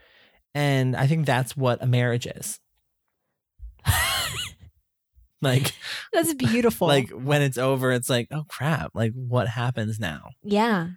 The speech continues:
Speaker 1: How can I move on?" It's like that Lady Gaga song.
Speaker 2: Yes. But what are you,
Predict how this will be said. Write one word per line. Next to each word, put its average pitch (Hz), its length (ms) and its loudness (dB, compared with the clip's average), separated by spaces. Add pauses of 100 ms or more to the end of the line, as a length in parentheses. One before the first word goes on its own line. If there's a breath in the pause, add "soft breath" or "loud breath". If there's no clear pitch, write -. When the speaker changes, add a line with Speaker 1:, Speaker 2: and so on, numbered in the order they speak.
(180)
Speaker 1:
How 123 200 0
can 131 140 0
I 123 40 4
move 117 220 4
on?" 76 200 -4
It's 117 120 -4
like 127 120 0
that 107 140 0
Lady 120 200 2
Gaga 110 320 0
song. 135 400 -4 (160)
Speaker 2:
Yes. 185 500 -4 (380)
But 247 220 0 (640)
what 277 180 -2
are 359 40 2
you, 302 480 0